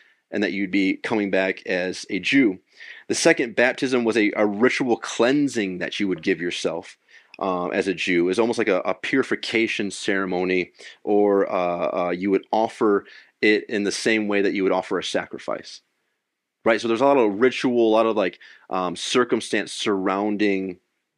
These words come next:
baptism. But John's baptism was different than either of those things. Right? The baptism that John was performing, uh, it wasn't aimed at the Gentiles.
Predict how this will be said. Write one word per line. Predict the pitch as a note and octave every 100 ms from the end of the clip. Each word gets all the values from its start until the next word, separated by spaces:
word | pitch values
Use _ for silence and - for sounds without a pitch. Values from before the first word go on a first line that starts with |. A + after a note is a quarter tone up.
| -
baptism. | E2+ - - D#2+ - - _ _ _ _ _ _ _ _ _
But | G#2
John's | B2+ C#3
baptism | B2+ A#2+ A2 A2
was | F#2+
different | A2 G2 - G2 E2+ _ _ - _ -
than | F2+ G2 F#2+ F2+
either | - G#2 F2+ E2+
of | -
those | D#2+ D2
things. | - C2+ - - - _ _ _ _ _ _
Right? | G2 F#2+
The |
baptism | F#2+ G#2+ A2 A#2 A2+
that | G2+
John | D#2+ G2 G#2+
was | G#2 -
performing, | F#2+ - C3 A#2+ F#2+ A2 - - - -
uh, | - G2+
it | G2+
wasn't | A#2+ C3
aimed | A#2+
at | A#2+
the | G#2+
Gentiles. | F#2+ G#2 F#2+ F2 G#2+ C#3